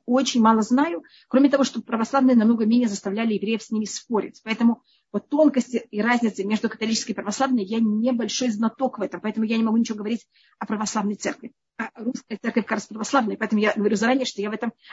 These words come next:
абсолютно, м, вообще никто. А католическая церковь, одна из них, как вы сказали, одна из их догм была – что изра-, еврейский народ никогда больше не возвратится в Израиль. И никогда не станет больше, понимаете, избранным народом. Все, нас выкинули.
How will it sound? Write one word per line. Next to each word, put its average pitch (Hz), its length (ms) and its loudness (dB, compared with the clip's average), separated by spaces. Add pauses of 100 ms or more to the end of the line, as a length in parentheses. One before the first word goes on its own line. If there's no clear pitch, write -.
абсолютно, 277 640 4
м, 240 340 2
вообще 240 300 -2
никто. - 280 -12 (600)
А 240 80 -6
католическая 330 460 -2
церковь, 220 260 -2
одна 208 220 2
из 254 100 4
них, 262 80 4
как - 180 -6
вы 233 120 -2
сказали, 208 420 0
одна 208 240 -2
из 226 140 2
их - 200 -6
догм 320 300 0
была – 180 280 -6 (420)
что 240 80 2
изра-, 247 380 2
еврейский 262 500 4
народ 240 260 4
никогда 247 520 2
больше 240 320 -4
не 240 100 0
возвратится 226 420 -8
в 208 40 -10
Израиль. 190 400 -10 (340)
И 247 60 6
никогда 262 340 6
не 262 100 8
станет 240 340 2
больше, 220 360 2
понимаете, 220 360 -2
избранным 214 440 2
народом. 226 340 4
Все, - 220 0
нас 220 240 0
выкинули. 220 420 -2